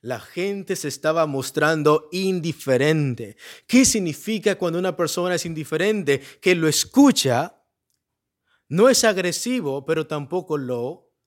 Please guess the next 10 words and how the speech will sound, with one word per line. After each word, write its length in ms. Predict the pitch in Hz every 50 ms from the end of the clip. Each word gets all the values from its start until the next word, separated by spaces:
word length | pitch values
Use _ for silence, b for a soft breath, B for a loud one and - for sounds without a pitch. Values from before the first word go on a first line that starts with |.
| _ _ _ _ _ _ _ _ _ _ _ _ _ _ _ _ _ _
acepta. 640 | - 123 113 - - 160 147 117 - - - 98 - _ _ _ _ _ _ _ _ _ _ _ _ _ _ _ _ _ _ _ _ b b b b b b b
Lo 120 | 131 156
ha 40 | 190
escuchado, 760 | 208 208 - 226 196 - - 170 156 175 208 247 262 269 269 180
sabe 380 | - - 190 190 226 233 226
que 100 | 226 208
Jesucristo 1080 | - - 180 - 190 156 - - 175 202 233 220 - - - 160 170 214 247 - _ _ _ _ _ _ _ _ _ _ _ -
es 180 | - 190 143 190
el 180 | 185 165 151
rey, 540 | 131 123 123 123 127 160 214 247 277 _